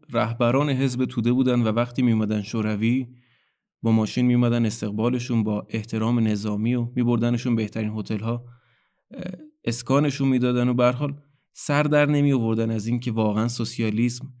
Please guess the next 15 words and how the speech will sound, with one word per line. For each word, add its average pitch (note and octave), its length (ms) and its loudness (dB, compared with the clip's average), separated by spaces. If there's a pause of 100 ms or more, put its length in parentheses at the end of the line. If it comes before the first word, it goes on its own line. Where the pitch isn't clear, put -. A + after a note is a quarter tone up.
(460)
چی - 220 -2
ساخته A#2+ 460 -2
توی A#2 160 -2
این A2+ 120 2
مملکت G#2 500 -2
و A2+ 40 -4
این A2+ 180 0
بردگان A2 600 0
سوسیالیسم A2+ 560 -6
توی B2+ 120 -4
اون B2 200 -2
اردوگاه‌ها A2 600 -2
دارن G#2 300 -2
چی - 180 -6
می‌کشن G2+ 480 -2